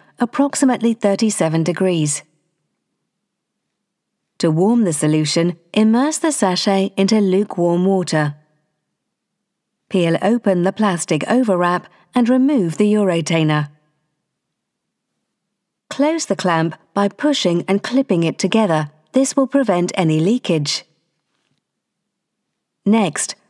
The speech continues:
pull the green tag and remove it completely from the cap.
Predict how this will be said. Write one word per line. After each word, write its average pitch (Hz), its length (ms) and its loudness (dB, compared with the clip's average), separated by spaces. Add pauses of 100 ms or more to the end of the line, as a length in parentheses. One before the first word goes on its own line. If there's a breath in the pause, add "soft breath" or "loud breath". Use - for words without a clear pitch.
(220)
pull 262 240 2
the 269 120 0
green 165 340 0
tag 208 460 -2 (280 loud breath)
and 233 160 2
remove 262 360 2
it - 160 -2
completely 226 580 0
from 165 220 0
the 151 80 -2
cap. 175 400 -2